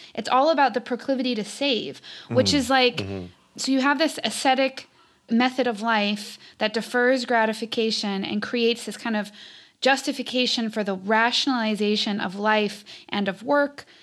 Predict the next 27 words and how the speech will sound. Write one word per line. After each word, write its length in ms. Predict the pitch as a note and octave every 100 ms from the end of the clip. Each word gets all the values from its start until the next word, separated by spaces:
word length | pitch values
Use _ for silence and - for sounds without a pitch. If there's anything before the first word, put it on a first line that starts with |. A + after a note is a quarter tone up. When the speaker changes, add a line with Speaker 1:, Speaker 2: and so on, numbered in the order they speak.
| -
Speaker 1:
And 160 | A3+ A#3+
this 160 | C4 C4
en-, 240 | A#3 A#3
encourages 720 | - A3 G#3+ G#3 B3 A#3+ A#3
you 60 | A#3+
to 80 | G#3+
save 580 | - A#3+ A3 A3 G#3 G#3 - - -
and 100 | A3
then 100 | A3
presumably 600 | A3 A3+ C#4 D#4+ A#3+ A#3
to, 240 | A3+ A3+ F#3+ -
to 120 | A3+
reinvest. 920 | A#3 A3 G3 G#3+ G#3+ G3+ - - - - - - - _ _ -
But, 160 | - -
like, 300 | C4 B3 - _ _ _ - -
that's 320 | A#3 D#4+ F#4
a 80 | G4+
very 640 | D#4+ E4 D#4 C#4 B3+ - _ _ -
odd 680 | A#3+ B3 C4+ C4+ B3 C4 B3+ - _ _ -
set 320 | - C4+ B3
of 160 | A3+ -
claims 840 | - D4 C4+ A3+ G#3 G#3 G#3 - - - -
if 360 | B3 - - - _ -
the 120 | B3
precondition 840 | C4+ D#4+ E4+ D#4 C4+ B3 - A#3+
for 160 | A3+ A3
that 400 | G#3+ G#3+ G#3+ G#3+